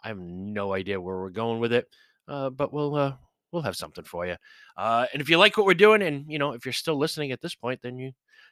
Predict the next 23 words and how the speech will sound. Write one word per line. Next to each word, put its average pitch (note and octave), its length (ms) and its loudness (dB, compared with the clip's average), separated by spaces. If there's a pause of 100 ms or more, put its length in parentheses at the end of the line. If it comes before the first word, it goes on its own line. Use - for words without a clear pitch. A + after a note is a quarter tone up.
you A#2 80 -14
clearly D3+ 360 6
do. E3 220 4 (520)
Go C#3+ 100 0
to D#3+ 60 4
the E3 80 0
podcast F3+ 500 2
page. F#3+ 440 4
If - 120 -16
you B2+ 80 -6
haven't C#3+ 320 -6
done E3 180 -4
so D#3+ 220 -4
already, D3+ 420 0
click G3+ 380 -4
that F3 180 -2
follow C3+ 320 -2
button, B2+ 440 -4
give G#3 120 -4
it G3 60 0
a F3+ 60 0
five-star C#3+ 500 0
rating, C#3 380 -2